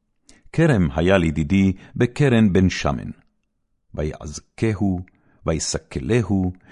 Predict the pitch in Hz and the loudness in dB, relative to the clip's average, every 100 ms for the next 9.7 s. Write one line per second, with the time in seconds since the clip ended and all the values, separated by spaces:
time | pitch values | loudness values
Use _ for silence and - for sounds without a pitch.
0 | - 120 127 123 113 - 135 123 104 - | -6 0 2 2 0 -2 -2 -2 -4 -4
1 | - 78 76 _ - - _ _ _ _ | -2 -2 -4 _ -20 -20 _ _ _ _
2 | - 76 85 87 80 67 - 71 107 143 | -8 -4 0 0 0 -2 -8 -4 -2 0
3 | 87 - - - 76 82 - _ _ _ | -2 -6 -10 -8 -6 -6 -10 _ _ _
4 | 104 123 127 113 101 143 - 71 65 - | -4 0 2 4 4 0 -2 -6 -4 -6
5 | 95 - - 78 71 71 71 _ _ _ | -6 -4 -4 -4 -4 -6 -6 _ _ _
6 | _ - 65 62 - 92 107 101 92 - | _ -14 -14 -12 -4 -2 2 2 2 0
7 | 120 - 104 98 147 190 85 - _ _ | -2 0 2 4 4 2 2 -4 _ _
8 | _ _ _ _ 107 107 90 90 85 - | _ _ _ _ 0 2 4 4 2 -2
9 | 80 87 - 73 - 76 | -4 -4 -4 -6 -6 -6